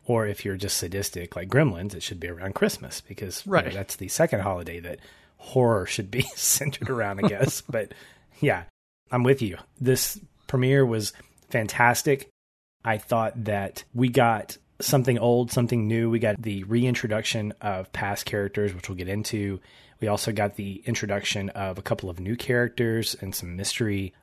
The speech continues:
Speaker 1: around that. I definitely have some questions and comments. Really just more redu-, not redundant, uh, what's the word? Rhetorical. Rhetorical questions.
Speaker 2: Yeah,
Speaker 1: There we
Speaker 2: got
Speaker 1: go.
Speaker 2: it.
Speaker 1: But the overall flow of the episode really felt,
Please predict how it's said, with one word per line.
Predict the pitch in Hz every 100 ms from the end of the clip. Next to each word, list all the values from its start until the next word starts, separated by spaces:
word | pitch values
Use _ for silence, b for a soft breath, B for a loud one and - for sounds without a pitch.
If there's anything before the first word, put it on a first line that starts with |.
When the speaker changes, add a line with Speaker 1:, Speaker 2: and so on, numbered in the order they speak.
| -
Speaker 1:
around | 104 104 104 101
that. | 98 98 92
I | 92 95
definitely | 101 110 98
have | 90 95 92
some | - 90 90
questions | - 110 - 95 92
and | 92
comments. | - 95 95 95
Really | 127 143 127
just | 120 - - -
more | 123 123 123 117 107 - b -
redu-, | 113 110 113 120
not | 117 92
redundant, | 90 87 92 95 -
uh, | 104 92 92
what's | 101 -
the |
word? | 117 123 123 117 _
Rhetorical. | - 135 156 139 107 95 _ _
Rhetorical | - 107 120 -
questions. | - 190
Speaker 2:
Yeah, | 156 - -
Speaker 1:
There | 131
we |
Speaker 2:
got | 160 139
Speaker 1:
go. | 123
Speaker 2:
it. | - - _ _ _
Speaker 1:
But | 113 139 127 - - - _
the | 123 131
overall | 147 160 147 127
flow | - 131 131 135 127 117 -
of | 113
the | 110
episode | 98 107 120 - 110 104 95 b _
really | 127 139 139
felt, | 117 - 127 117 -